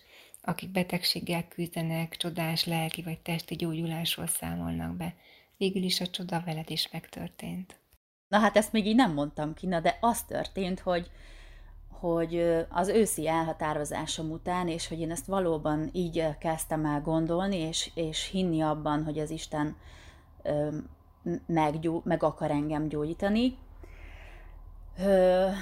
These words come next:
Speaker 2: tényleg az történt, hogy december huszonnyolcadikán kiderült, hogy állapotos vagyok, és teljesen természetes úton.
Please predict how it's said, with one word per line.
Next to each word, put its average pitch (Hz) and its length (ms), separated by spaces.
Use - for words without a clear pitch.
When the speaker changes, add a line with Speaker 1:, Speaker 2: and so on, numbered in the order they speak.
Speaker 2:
tényleg 170 300
az 170 220
történt, 220 560
hogy 190 100
december 165 460
huszonnyolcadikán 160 1040
kiderült, 151 560
hogy 160 120
állapotos 156 680
vagyok, 208 480
és - 160
teljesen 151 480
természetes 147 760
úton. 180 600